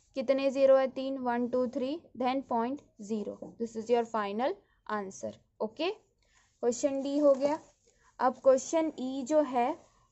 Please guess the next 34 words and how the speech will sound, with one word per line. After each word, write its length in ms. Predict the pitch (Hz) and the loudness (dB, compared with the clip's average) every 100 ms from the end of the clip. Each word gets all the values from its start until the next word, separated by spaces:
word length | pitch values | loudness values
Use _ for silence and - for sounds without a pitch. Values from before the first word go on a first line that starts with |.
| - | -8
उसको 340 | 254 - 330 359 | -6 2 2 2
फ्रैक्शन 560 | - 254 240 - 302 285 | 2 2 2 -2 -4 -2
में 200 | 294 285 | -2 -4
कन्वर्ट 580 | 277 233 226 233 233 233 | -4 -4 -2 0 -2 -4
करना 340 | 226 202 190 | -8 -8 -10
है। 100 | 185 - | -12 -12
किस 160 | 254 254 | -12 -10
में 100 | 277 | -10
फ्रैक्शन 440 | 277 262 247 - 262 | -6 -6 -6 -10 -8
में 220 | 269 311 453 _ _ _ - | -4 -4 -6 _ _ _ 0
कन्वर्ट 420 | 240 240 233 226 | 2 4 4 4
करना 260 | 226 208 214 | -2 -8 -8
है? 80 | 214 _ _ _ - | -14 _ _ _ -2
अब 180 | 247 - | -2 -2
थ्री 280 | 294 277 320 339 | -2 2 2 4
पॉइंट 320 | 311 302 302 | 6 6 2
फ़ाइव 440 | - 262 226 233 233 | 0 0 2 0 -2
है 220 | 220 214 - _ _ - | -4 -4 -8 _ _ -4
तो 60 | |
ये 160 | 254 269 269 | 2 2 4
थर्टी 400 | 254 226 - 302 | 2 2 2 0
फ़ाइव 360 | 311 285 262 269 | 2 2 4 2
लिखेंगे 640 | 247 220 269 226 226 262 370 - _ _ | 0 -4 -2 0 4 4 2 -6 _ _
और 140 | - 240 | 0 2
कितने 440 | 240 269 285 294 | 0 -2 2 2
वैल्यू 400 | 294 269 269 277 | 4 4 4 0
के 100 | 277 285 | 2 2
आगे 200 | 262 269 | 2 0
पॉइंट 340 | 269 254 254 254 | 0 -2 0 0
है? 120 | 262 233 | 0 2
एक 220 | 233 226 | 0 2
वैल्यू 340 | 226 214 208 | 0 0 -2
के 100 | 196 | -2
आगे, 300 | 202 185 185 | -2 -2 -6